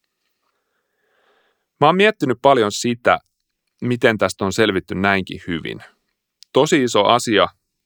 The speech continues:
oli keskuspankkien ja valtioiden kaikkien aikojen elvytysoperaatio. Talouskuri heitettiin romukoppaan.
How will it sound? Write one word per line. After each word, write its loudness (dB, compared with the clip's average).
oli 0
keskuspankkien -2
ja 2
valtioiden -2
kaikkien 0
aikojen -6
elvytysoperaatio. -8
Talouskuri 2
heitettiin -2
romukoppaan. -6